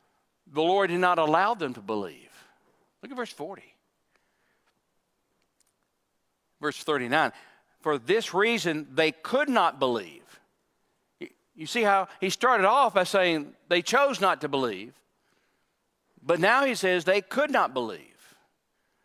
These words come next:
Why? Because of Isaiah. He has blinded their eyes and he hardened their hearts so that they would not see with their eyes and perceive with their heart and be converted, and I heal them. These things Isaiah said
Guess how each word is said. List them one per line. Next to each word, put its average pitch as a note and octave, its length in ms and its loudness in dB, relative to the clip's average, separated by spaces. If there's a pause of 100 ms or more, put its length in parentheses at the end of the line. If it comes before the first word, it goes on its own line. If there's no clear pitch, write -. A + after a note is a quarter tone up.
(180)
Why? F3+ 320 2 (280)
Because G#3+ 240 -2
of F#3 100 0
Isaiah. F#3 680 2 (260)
He G#3 180 -4
has E3+ 240 0
blinded A#3 760 0
their D#3 240 0
eyes A3 460 4
and E3+ 120 0
he D3+ 80 2
hardened A3 420 0
their E3 120 2
hearts G3+ 380 2
so E3+ 80 0
that D3 160 0
they F#3 160 2
would E3 160 -2
not G#3+ 260 2
see G#3+ 240 -2
with F3+ 160 -2
their D3 160 0
eyes F#3+ 360 4 (160)
and D#3+ 120 -2
perceive A3+ 420 -4
with G3+ 160 0
their D#3+ 100 2
heart E3+ 300 2 (180)
and E3+ 100 -2
be D#3+ 80 0
converted, E3+ 720 0 (300)
and D#3+ 400 0 (140)
I C#3 400 0 (160)
heal A#2+ 280 -12
them. - 400 -20 (720)
These D3+ 160 -4
things D3 260 -2
Isaiah C3 420 0
said D3+ 400 0